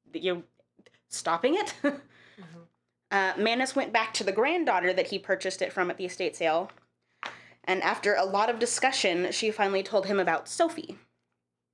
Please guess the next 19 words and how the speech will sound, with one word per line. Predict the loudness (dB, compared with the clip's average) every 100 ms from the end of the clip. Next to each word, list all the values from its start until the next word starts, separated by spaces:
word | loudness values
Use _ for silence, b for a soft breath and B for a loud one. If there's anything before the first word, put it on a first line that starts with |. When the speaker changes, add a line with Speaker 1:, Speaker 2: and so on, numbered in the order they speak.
| _ _ _ _ -18
Speaker 1:
Sophie | -4 0 0 2 2
was | 2 0
Havella's | 0 0 2 0
cousin, | -4 -2 0 2 0 -2 b b b b
and | -2 2
both | 2 2
of | 2
them | 2 0
trapped | 0 -2 -2 -4 -12 -6
the | -2
Dybbuk | 0 2 0 -2
in | -2 -2
the |
box. | -2 -4 -6 -12 -12 -12 _ _ _ _ _ _ _ _ _ _ _ _ _ _ _ _ _
Sophie | -2 0 2 2
was | 2
actually | 2 2 2 0
still | 0 -2 0
alive, | 2 2 2 -2 -2 -6